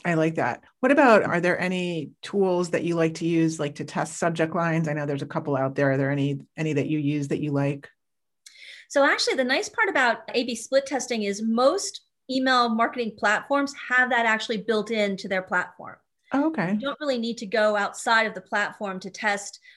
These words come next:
Speaker 2: really anything anymore. Subject lines, body copy, offers. Some have actually very fancy testing capabilities that allow you to use dynamic content to do multivariate. So you can test, like, three or more items and different mixes and matches. Maybe it's a headline and a,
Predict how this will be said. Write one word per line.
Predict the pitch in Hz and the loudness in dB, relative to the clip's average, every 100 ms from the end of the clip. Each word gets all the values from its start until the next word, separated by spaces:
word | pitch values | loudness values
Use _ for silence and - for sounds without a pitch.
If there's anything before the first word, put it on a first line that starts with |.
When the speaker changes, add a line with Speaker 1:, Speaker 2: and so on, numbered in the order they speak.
| - | -10
Speaker 2:
really | 247 240 220 | -2 0 0
anything | 233 247 240 196 185 | -2 -4 -6 -8 -8
anymore. | 196 185 175 | -8 -6 -6
Subject | - 226 202 208 220 | -2 -2 -2 -6 -4
lines, | 202 196 190 190 190 | -2 0 -2 -4 -8
body | 190 190 196 196 | -2 0 0 -2
copy, | 196 202 185 190 185 - | -4 -2 -2 -4 -8 -6
offers. | 175 180 196 185 180 180 - - | -6 -4 -4 -4 -4 -8 -14 -12
Some | - 285 311 339 | -2 0 0 -4
have | 254 247 233 214 | -4 -2 -2 -2
actually | 220 214 254 | -4 -4 -4
very | 220 214 202 | -2 -2 -4
fancy | 202 220 214 254 254 | -6 -6 -6 -8 -10
testing | 254 220 226 233 233 233 _ - | -6 -6 -6 -8 -8 -10 _ -8
capabilities | 240 240 220 240 254 254 | -8 -4 -2 0 0 -4
that | 226 | -6
allow | 214 214 220 | -2 2 2
you | 220 | 0
to | 214 | -6
use | 208 208 | -8 -8
dynamic | 208 208 208 202 | -4 -2 -2 -6
content | - 220 208 226 208 | -6 -6 -4 -6 -8
to | 202 | -8
do | 214 | -6
multivariate. | 196 196 208 175 180 208 269 339 - _ _ _ _ | -4 -4 -6 -4 -2 0 0 -2 -8 _ _ _ _
So | - | -12
you | 226 | -8
can | 233 | -8
test, | 220 233 220 - | -2 0 0 -4
like, | 220 - | -8 -8
three | - 233 226 | -10 -4 -2
or | |
more | 226 208 - | 0 0 0
items | 202 208 202 208 | 0 0 -4 -4
and | 196 | -6
different | 233 226 208 - | -4 -4 -6 -6
mixes | 208 - 208 | -8 -6 -6
and | 202 196 | -6 -4
matches. | 185 196 208 190 | -2 -2 -4 -6
Maybe | 196 190 202 | -6 -6 -6
it's | 202 | -2
a | 190 202 | -2 -2
headline | 220 214 208 202 202 196 | -4 -4 -2 -2 -2 -4
and | 185 | -4
a, | 180 180 | -4 -6